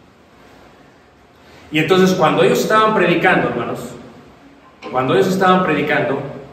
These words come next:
y cuando ellos predicaban, si yo me quiero ir a estudiar, había tres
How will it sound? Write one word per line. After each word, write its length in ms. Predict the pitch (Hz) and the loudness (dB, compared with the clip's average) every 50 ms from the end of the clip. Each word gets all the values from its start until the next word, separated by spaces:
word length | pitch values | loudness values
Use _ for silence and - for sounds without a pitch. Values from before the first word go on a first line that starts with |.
| - - | -18 -16
y 60 | 131 | -14
cuando 240 | - 135 135 135 - | -6 -6 -4 -2 -2
ellos 120 | - - | -2 -2
predicaban, 640 | 165 170 170 170 165 156 147 151 - - 185 - - - - - - - - - - - - - - - _ _ - - _ _ _ _ _ _ - - - - - _ _ _ _ _ _ _ _ | -4 -6 -6 -6 0 0 2 2 2 0 -2 -4 -6 -10 -14 -16 -18 -20 -20 -20 -20 -20 -20 -20 -20 -20 _ _ -20 -20 _ _ _ _ _ _ -20 -20 -20 -20 -20 _ _ _ _ _ _ _ _
si 160 | - - 151 | -18 -16 -10
yo 160 | 143 208 240 - | -6 -4 -2 0
me 140 | - - | 0 0
quiero 200 | - 220 226 233 | 2 4 6 6
ir 80 | 226 - | 6 6
a 60 | - | 4
estudiar, 680 | - - - 165 156 156 - - - - - - - - - | 2 2 0 0 2 2 2 2 2 0 0 -4 -6 -6 -4
había 460 | 139 139 156 185 196 - - 117 120 | -2 0 2 2 4 4 2 2 0
tres 600 | 175 202 247 269 254 - - - - - - - | 2 4 4 4 4 2 0 -2 -4 -6 -8 -12